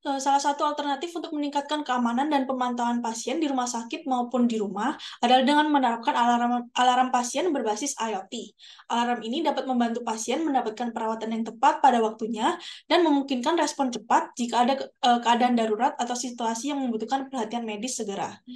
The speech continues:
Dengan adanya alarm pasien ini diharapkan mampu mencegah kejadian, eh, kejadian yang tidak diinginkan dan meningkatkan keamanan dan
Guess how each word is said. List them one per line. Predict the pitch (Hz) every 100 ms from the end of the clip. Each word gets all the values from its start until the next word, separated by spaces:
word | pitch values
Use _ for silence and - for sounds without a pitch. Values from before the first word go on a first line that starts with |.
| - -
Dengan | - 262 277
adanya | 247 240 240 233
alarm | 233
pasien | 226 240 233
ini | 214 214 311 339
diharapkan | 269 220 202 311 349
mampu | 285 262 302
mencegah | 285 262 254 294
kejadian, | 285 247 220 233 -
eh, | 247 247
kejadian | 254 254 330 359
yang | 269
tidak | 214
diinginkan | 226 214 202 208 339 - - -
dan | 285 339
meningkatkan | 311 285 269 320 311
keamanan | 262 262 302
dan | 277